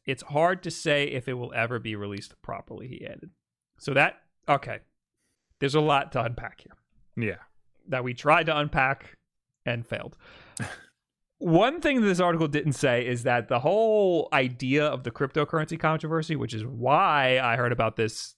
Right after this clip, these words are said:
Speaker 1: to begin with,
Speaker 2: Mm-hmm.
Speaker 1: that was started on four chan. So it was never, like,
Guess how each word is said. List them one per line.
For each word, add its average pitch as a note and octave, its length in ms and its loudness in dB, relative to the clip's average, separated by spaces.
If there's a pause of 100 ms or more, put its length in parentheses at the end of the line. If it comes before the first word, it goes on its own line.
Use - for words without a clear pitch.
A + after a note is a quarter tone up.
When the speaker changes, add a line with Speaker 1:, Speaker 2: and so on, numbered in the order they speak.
(120)
Speaker 1:
to - 80 -6
begin C3+ 240 -2
with, B2 200 0 (380)
Speaker 2:
Mm-hmm. G#2+ 280 -6 (760)
Speaker 1:
that C#3+ 320 2
was F#3 480 0
started E3 720 0
on C#3+ 160 0
four A2 240 -4
chan. - 320 -12 (1080)
So C#3 720 4
it D#3 260 -2
was C#3+ 400 0
never, D#3+ 640 2
like, B2 540 0